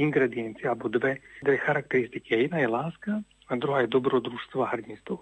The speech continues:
A tieto dve ingrediencie, tieto dve zložky idú vždycky spolu. A takisto, keď pozriem vlastne na krí-, na, na Ježiša, ktorý je na kríži, ukrižovaný, tak sa tu spojili práve tieto, tieto dve dôležité zložky. A to je bezhraničná láska, ktorá má aj odvahu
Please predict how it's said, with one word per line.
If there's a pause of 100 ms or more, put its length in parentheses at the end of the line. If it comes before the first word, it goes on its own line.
(140)
A
tieto
dve
ingrediencie,
tieto
dve
zložky
idú
vždycky
spolu. (240)
A
takisto,
keď
pozriem
vlastne
na
krí-,
na,
na
Ježiša,
ktorý
je
na
kríži,
ukrižovaný, (320)
tak
sa
tu
spojili
práve
tieto, (320)
tieto
dve (320)
dôležité
zložky.
A
to
je (320)
bezhraničná
láska, (240)
ktorá
má
aj
odvahu